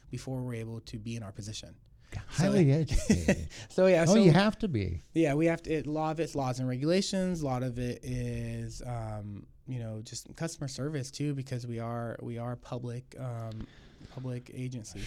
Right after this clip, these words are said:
Speaker 2: Yeah, well, you're dealing with livelihoods
Speaker 1: Mm-hmm.
Speaker 2: and health
Speaker 1: Mm-hmm.
Speaker 2: and everything else. You know, it, it's, you're dealing with a lot of, of pressure, I would assume.
Speaker 1: Yeah, at, at
Speaker 2: There's a
Speaker 1: times,
Speaker 2: lot of
Speaker 1: yeah, yeah.
Speaker 2: pressure.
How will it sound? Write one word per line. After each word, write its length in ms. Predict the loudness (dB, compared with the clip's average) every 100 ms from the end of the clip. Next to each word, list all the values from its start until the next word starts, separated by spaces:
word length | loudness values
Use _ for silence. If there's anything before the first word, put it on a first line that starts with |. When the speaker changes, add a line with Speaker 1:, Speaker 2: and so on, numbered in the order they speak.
| -8 -12 -8 4
Speaker 2:
Yeah, 320 | 8 10 10
well, 260 | 10 8 6
you're 200 | 6 8
dealing 420 | 10 12 10 8
with 120 | 6
livelihoods 960 | 4 2 4 4 4 2 -2 -6 -6 -6
Speaker 1:
Mm-hmm. 160 | -6 -12 4
Speaker 2:
and 240 | 8 8 8
health 520 | 6 6 2 0 -2 -14 -16 _ -14
Speaker 1:
Mm-hmm. 220 | -10 2 6
Speaker 2:
and 160 | 8
everything 420 | 6 4 0 -2 -2
else. 160 | -2
You 160 | 6 6
know, 100 | 8
it, 200 | 4 2
it's, 400 | 0 -2 -6 -14 -6
you're 160 | 0 2
dealing 320 | 2 2 2
with 180 | 2 -2
a 40 |
lot 400 | -4 -4 -2 -2
of, 200 | 0 0 0
of 200 | 0 0 -2
pressure, 580 | 0 2 2 0 -12 -16 _ _ _ _
I 80 | 0
would 160 | 2 0
assume. 300 | -6 -8 -8 -10 -18 -20 _ _ -20 _ -8
Speaker 1:
Yeah, 200 | 0 0 0
at, 140 | -4 -4
at 100 | -2
Speaker 2:
There's 160 | 4 6
a 20 |
Speaker 1:
times, 180 | 8 6
Speaker 2:
lot 80 |
of 40 | 6
Speaker 1:
yeah, 40 | 4
yeah. 20 |
Speaker 2:
pressure. 340 | 2 2 0